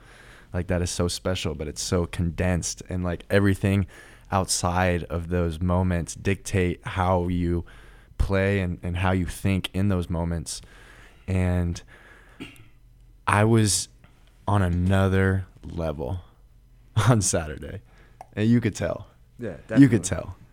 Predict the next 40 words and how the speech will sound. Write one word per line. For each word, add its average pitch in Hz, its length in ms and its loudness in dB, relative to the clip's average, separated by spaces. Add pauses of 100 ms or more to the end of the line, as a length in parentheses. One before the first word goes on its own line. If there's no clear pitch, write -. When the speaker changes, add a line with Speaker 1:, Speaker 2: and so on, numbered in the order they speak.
(360)
Speaker 1:
And 117 260 6
it, 113 200 4
it 110 60 4
was 104 120 4
crazy 123 360 4
'cause 90 100 -2
I 104 80 4
thought 101 240 6
I 110 60 8
was 104 140 4
tapped 98 320 2
in, 98 120 2
but 92 120 0
here 98 180 0
I 95 100 2
am 98 240 2
tapping 98 360 2
into 95 300 0
a 87 40 0
whole 98 300 2
nother 90 280 2
frequency, 90 800 -2 (220)
a 90 100 -6
higher 90 260 0
frequency. 90 600 -4
It - 640 -18
was 90 120 -4
amazing. 90 500 -2 (520)
It 98 80 -10
was, 90 320 -6
it 92 60 -6
was 90 120 -2
unbelievable, 90 680 -2
and 85 80 -4
I'm, 82 160 -6
I'm, 82 200 -6
I'm, 82 280 -6
and 90 80 -2
I 92 60 -2
feel, 113 500 2